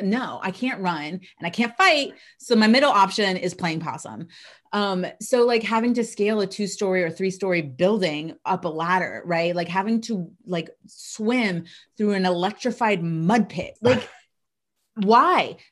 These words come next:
Because I need to prove it to myself that I can do hard things. I have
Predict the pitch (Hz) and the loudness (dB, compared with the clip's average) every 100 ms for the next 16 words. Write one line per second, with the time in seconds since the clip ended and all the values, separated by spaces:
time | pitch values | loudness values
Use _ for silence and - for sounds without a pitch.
0 | _ 226 214 - 233 240 170 - 175 - | _ -6 -4 -6 -2 -2 -4 -8 -12 -18
1 | _ - 202 208 226 226 269 - - 220 | _ -2 2 4 4 0 -4 -6 -2 0
2 | 240 233 208 175 170 160 170 185 180 - | 0 -2 -4 -4 -6 -6 -6 -6 -8 -8
3 | 165 160 170 151 160 160 156 156 135 156 | -8 -6 -6 -4 -4 -6 -6 -8 -8 -12
4 | 151 - 190 226 330 285 202 156 | -12 -8 0 2 2 -2 -6 -8